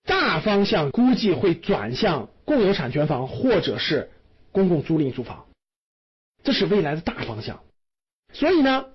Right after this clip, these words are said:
很多学员问我，二线城市这种限购城市的商住房可以不可以购买呢？我觉得还是慎重为好。基于以上原因啊，第一个，大方向上，未来的商住房，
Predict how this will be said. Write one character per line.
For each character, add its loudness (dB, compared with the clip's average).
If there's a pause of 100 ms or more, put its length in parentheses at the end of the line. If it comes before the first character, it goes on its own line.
(140)
很 2
多 4
学 2
员 4
问 4
我， -2 (200)
二 2
线 2
城 2
市 2
这 2
种 4
限 2
购 2
城 0
市 0
的 4
商 2
住 2
房 0
可 0
以 4
不 2
可 2
以 4
购 2
买 0
呢？ -4 (320)
我 2
觉 0
得 -2 (120)
还 -4
是 -2
慎 2
重 0
为 -2
好。 -10 (1200)
基 0
于 4
以 0
上 0
原 0
因 -4
啊， -10
第 4
一 4
个， 0
大 0
方 2
向 0
上， -6 (920)
未 2
来 2
的 2
商 2
住 0
房， -4